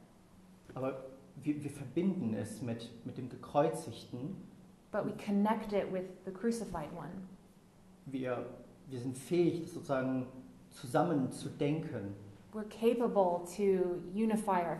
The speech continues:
Speaker 2: thoughts of those two things together.
Speaker 1: Und, und, und auch zu sehen, dass, ähm, das Werk, das Christus, ähm, vollbracht hat.
Speaker 2: And see the work that Christ completed.
Speaker 1: Und dass er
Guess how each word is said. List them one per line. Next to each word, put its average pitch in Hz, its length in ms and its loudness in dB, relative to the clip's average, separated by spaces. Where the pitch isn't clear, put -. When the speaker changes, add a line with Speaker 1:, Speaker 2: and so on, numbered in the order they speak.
Speaker 2:
thoughts 180 480 -2
of - 120 -8
those 175 240 -2
two 180 140 -8
things 165 320 -6
together. 175 420 -8
Speaker 1:
Und, 151 160 -2
und, 156 140 -2
und 147 120 0
auch 147 120 -4
zu - 160 -6
sehen, 123 420 2
dass, 113 340 -2
ähm, 113 320 -2
das 117 260 -10
Werk, 143 380 2
das - 200 -10
Christus, - 720 -8
ähm, 110 260 -4
vollbracht - 600 -8
hat. - 180 -16
Speaker 2:
And 196 140 -2
see 233 300 2
the 208 80 2
work 190 460 2
that 175 220 -4
Christ 190 600 0
completed. 226 480 -4
Speaker 1:
Und 147 100 -4
dass 135 140 -2
er 147 120 -2